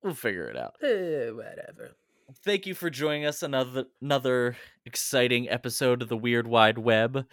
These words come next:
Speaker 1: This is the point where I like to shout out that you guys should follow us and reach out to us and
Speaker 2: Uh, yeah,
Speaker 1: check out our
Speaker 2: just
Speaker 1: social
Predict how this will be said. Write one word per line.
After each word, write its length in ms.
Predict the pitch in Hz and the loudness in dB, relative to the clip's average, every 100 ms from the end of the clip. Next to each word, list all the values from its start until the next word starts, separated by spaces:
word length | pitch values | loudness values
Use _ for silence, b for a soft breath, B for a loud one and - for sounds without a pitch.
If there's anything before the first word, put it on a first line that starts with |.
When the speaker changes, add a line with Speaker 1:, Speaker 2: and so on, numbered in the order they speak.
| _ | _
Speaker 1:
This 320 | 135 143 151 160 | -6 -2 -2 -2
is 100 | 135 | -6
the 100 | 139 | -6
point 380 | 151 151 165 | -4 -4 -4
where 440 | 127 135 131 127 - | -2 2 4 2 2
I 600 | 120 123 120 120 117 117 113 B B - | 2 4 4 4 2 -2 -8 B B -6
like 240 | 135 120 | -4 -4
to 100 | 127 | -4
shout 380 | 120 139 117 113 | -4 -2 0 0
out 280 | 113 135 - | 0 -2 -6
that 100 | 104 | -10
you 120 | 120 | -6
guys 240 | 123 113 | -2 -2
should 240 | 113 - 98 | -2 -6 -8
follow 560 | - - 120 123 120 120 | -6 -2 0 0 -2 -2
us 360 | 117 127 - | -4 -6 -8
and 260 | 95 95 98 | -10 -12 -10
reach 240 | 123 120 | -10 -6
out 260 | 120 123 127 | -2 -2 -4
to 180 | 139 123 | -8 -6
us 400 | 123 123 - 95 | -6 -8 -10 -12
and 180 | 92 | -8
Speaker 2:
Uh, 220 | 143 135 123 | -4 -2 -2
yeah, 260 | 147 165 156 | 0 0 -2
Speaker 1:
check 220 | - 160 147 | 0 0 2
out 140 | 147 | 4
our 200 | 139 131 127 | 4 2 0
Speaker 2:
just 40 | 127 | 0
Speaker 1:
social 40 | 127 | -2